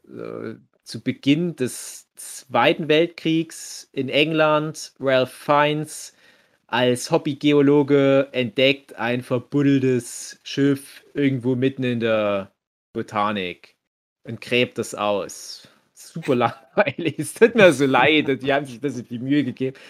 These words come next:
Hat auch einige Stars mit am Start, also allen voran natürlich ein Ralph Fiennes in einer sehr ruhigen, zurückhaltenden Rolle.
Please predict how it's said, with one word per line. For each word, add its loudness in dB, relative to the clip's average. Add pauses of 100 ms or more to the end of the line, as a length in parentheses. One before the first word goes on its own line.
(280)
Hat 0
auch -2
einige 2
Stars 2
mit 0
am 0
Start, 0
also -2
allen -4
voran -4
natürlich -6
ein -4
Ralph -2
Fiennes -2
in -8
einer -8
sehr -2 (640)
ruhigen, -2
zurückhaltenden -6
Rolle. -2